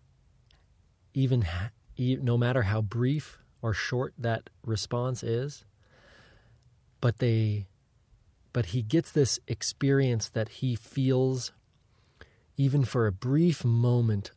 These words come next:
a really, really deep connection. Like they understand him, like they can relate to his experience.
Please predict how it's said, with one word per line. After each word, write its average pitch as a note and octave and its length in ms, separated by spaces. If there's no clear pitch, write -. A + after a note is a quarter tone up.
a A2+ 80
really, D3 560
really A#2 400
deep A2 560
connection. G2+ 840
Like G#2+ 280
they B2+ 300
understand B2 880
him, E3 420
like A2+ 320
they G#2+ 640
can A2+ 260
relate G#2 560
to B2+ 160
his G#2 240
experience. A#2+ 1040